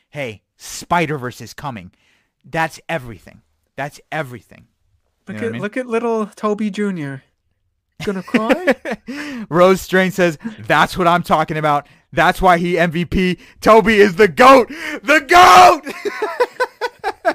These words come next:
Speaker 2: The
Speaker 1: Yes,
Speaker 2: goat!
Speaker 1: Rose. Rose,
Speaker 2: I agree.
Speaker 1: I love you right now. I love you. Thank you so much for that. Gosh, you're awesome, man. Serious. Gets me so
Speaker 2: Look,
Speaker 1: hyped.
Speaker 2: look, I
Speaker 1: Cody
Speaker 2: need to
Speaker 1: also says, "Toby is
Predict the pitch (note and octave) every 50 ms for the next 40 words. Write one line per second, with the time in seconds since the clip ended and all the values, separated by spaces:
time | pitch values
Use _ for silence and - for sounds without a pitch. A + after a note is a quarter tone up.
0 | - - D#4+ - - - E4 G4 G4+ F4+ D#4+ D#4+ D#4+ E4+ D#4 F4+ - F4 E4 D#4
1 | D4+ D#4 D#4 C#4 C4 C4+ C4+ A#3+ C4+ C4+ - _ - D4 D#4 D#4+ D#4+ D#4 D#4+ E4
2 | F#4 F4 - D#3 E3 G#3 A#3+ C4 B3+ B3 A#3+ F#3+ F3+ F#3 G3 G3 F#3+ G3+ A#3+ B3
3 | A3 G#3 G#3+ G3 F#3 F3 E3+ E3 D#3+ D#3+ D3 C3+ C3 A#2+ B2+ D#3+ - D3 D#3+ E3
4 | F#3 G#3 G#3+ G3+ F#3 F3 D3 F#3+ F#3 F3 F3 F#3 D#3 - F#3 F3+ F3+ F3 E3+ D#3+
5 | D3 - D#3 D3 C#3+ C#3 C3+ C3 - _ - F3+ G#3 - - _ _ _ - F3+
6 | F#3 F3+ E3+ E3 D#3+ - D#3+ D3+ C#3+ C#3 C#3 C#3+ C#3 - C#3 C3 B2 B2 B2 B2
7 | B2 B2 - - D3+ D3+ C#3 C3+ B2+ B2 D#3 D#3 - D3+ C#3+ - - G#3 F#3+ D#3
8 | D3 D3 D3 D3+ - - _ _ _ _ _ _ E3+ D3+ D3 A3+ C4 C4+ B3+ A3+
9 | G3 F3 F#3+ A3+ A#3+ - G#3+ F3 - - G3 E3+ D#3+ D#3 C#3+ - _ _ _ _
10 | - - - - A3+ C4 C4 A#3+ G#3 - - A#2 A#2 A2 _ _ _ _ _ _
11 | - A3 A3+ G#3 F#3 D3+ C3 - -